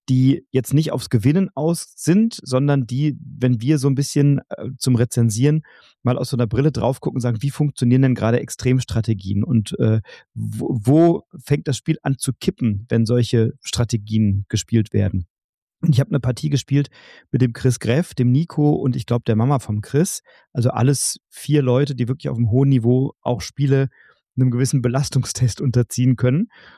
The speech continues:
Und ich hab dann relativ schnell meine Verbindung gemacht und die anderen haben gesagt, Ja, ich könnte das jetzt hier zerstören. Wir sehen schon, dass du da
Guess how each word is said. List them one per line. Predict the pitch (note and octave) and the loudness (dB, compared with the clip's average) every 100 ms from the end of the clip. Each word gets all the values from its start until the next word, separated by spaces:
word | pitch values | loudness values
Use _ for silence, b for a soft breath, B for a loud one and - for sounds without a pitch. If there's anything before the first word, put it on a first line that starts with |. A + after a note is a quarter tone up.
| B | B
Und | - D3 | -2 0
ich | D#3+ | -2
hab | - - | -8 -2
dann | D#3 | -2
relativ | B2+ B2 E3+ F3+ | 0 -2 -2 -6
schnell | - C3 D3+ | -4 0 2
meine | D3 C#3 | 2 0
Verbindung | - A2 C#3 F3+ D#3 | -2 -2 0 2 4
gemacht | B2 D3+ - | 2 0 -4
und | |
die | B2+ | -4
anderen | C#3+ D3+ | 0 2
haben | D3 | 2
gesagt, | C3 C3 | 0 -2
Ja, | E3+ E3 - b b | -2 -2 -4 b b
ich | - - | -4 -2
könnte | - F3+ | 0 0
das | D3+ C3 | -2 -2
jetzt | D3 - | -2 0
hier | C#3 | -2
zerstören. | - G#2+ - G3 D3 | -2 -4 2 2 2
Wir | A2+ | 2
sehen | C3+ E3 | 2 2
schon, | C3 | 0
dass | B2+ | -2
du | A#2+ | -2
da | A#2 A2+ | 0 0